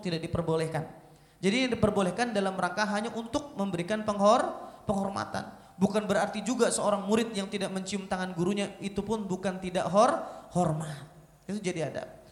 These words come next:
Masya Allah. Maka teman-teman yang dimuliakan Allah Subhanahu wa taala, kalau ustadz-ustadz Anda nggak senang dicium tangannya, tapi beberapa ustadz yang lain dia enjoy-enjoy aja, nggak jadi masalah. Itu kan hukumnya mu-, mubah. Wallahu a'lam bishawab. Fadal, teman-teman yang dimuliakan Allah Subhanahu wa taala,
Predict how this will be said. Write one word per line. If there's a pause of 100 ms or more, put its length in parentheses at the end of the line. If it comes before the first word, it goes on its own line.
(120)
Masya
Allah. (400)
Maka
teman-teman
yang
dimuliakan
Allah
Subhanahu
wa
taala,
kalau
ustadz-ustadz
Anda
nggak
senang
dicium
tangannya, (240)
tapi
beberapa
ustadz
yang
lain (240)
dia
enjoy-enjoy
aja,
nggak
jadi
masalah. (240)
Itu
kan
hukumnya
mu-,
mubah. (160)
Wallahu
a'lam
bishawab.
Fadal, (240)
teman-teman
yang
dimuliakan
Allah
Subhanahu
wa
taala,